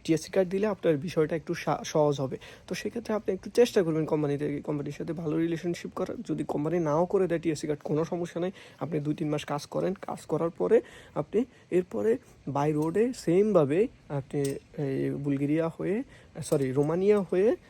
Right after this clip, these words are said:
আপনি ওই ইউরোপের অন্য দেশে চলে যাইতে পারেন। আমার নিজের, নিজের এক্সপিরিয়েন্স থেকে বলছি, অনেক মানুষ এই সেমভাবে গেছে, আমি নিজে জানি,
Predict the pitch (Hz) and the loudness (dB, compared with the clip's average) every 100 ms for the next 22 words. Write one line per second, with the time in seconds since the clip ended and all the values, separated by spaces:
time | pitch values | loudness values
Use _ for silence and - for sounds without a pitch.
0 | - 151 160 156 151 147 151 160 147 139 | -6 -4 0 2 2 2 2 4 4 2
1 | 139 131 143 135 127 131 - - - - | 0 0 2 2 0 -4 -4 -8 -20 -8
2 | 143 170 185 190 180 170 151 165 160 156 | 0 2 4 6 6 4 2 2 4 2
3 | - - 156 175 180 180 165 143 131 - | 2 -4 -2 -2 0 0 2 2 0 0
4 | 196 - 151 170 190 - - - - 135 | -2 -2 0 4 4 2 -8 -10 -4 0
5 | 170 - - - - - 156 - 143 151 | 0 -4 -10 -20 -14 -4 -4 -2 -2 0
6 | 147 160 156 147 - 196 - 143 143 147 | 2 0 0 -2 -2 -2 0 0 0 0
7 | 147 143 139 147 | 0 2 0 0